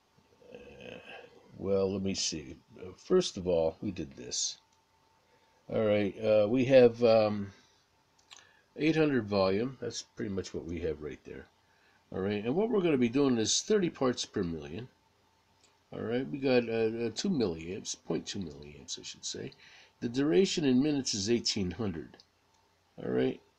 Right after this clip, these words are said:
well, which is basically thirty hours. Well, what we're gonna have to do here is, uh,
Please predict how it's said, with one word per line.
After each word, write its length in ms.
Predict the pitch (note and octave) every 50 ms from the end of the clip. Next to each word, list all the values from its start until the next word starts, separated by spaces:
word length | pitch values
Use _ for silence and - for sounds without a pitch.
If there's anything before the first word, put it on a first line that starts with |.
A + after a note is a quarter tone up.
| - -
well, 180 | D#3 C#3+ B2+
which 300 | A#2 B2+ C3+ B2+ - -
is 120 | A#2 A2 G#2
basically 540 | - G2+ G#2 G#2 - A2+ G2+ - F2 F2+ E2+
thirty 420 | - - A2 G#2 G2 G2 F#2+ A2+
hours. 520 | C3 D3+ D#3+ D#3 D#3+ D#3 D3+ D3 - - _ _ _ - - - - - - - - - _ _ _ -
Well, 320 | - A#2 C#3+ D3 D3 C#3+ C3+
what 160 | C#3+ D#3+ E3
we're 120 | E3+ E3
gonna 220 | D#3+ E3+ F3+ D#3+ C#3+
have 240 | C#3 D#3+ D3+ C3+ -
to 40 | -
do 220 | A2 A#2+ C#3 C#3+ B2+
here 680 | B2 - - D#3+ D#3+ D3+ B2 A2 A2 A#2 B2 B2 - - - _ _ -
is, 480 | - A#2 A2 A2 A2 G#2 G2 G2 G2 F#2+
uh, 180 | F#2+ G2+ G2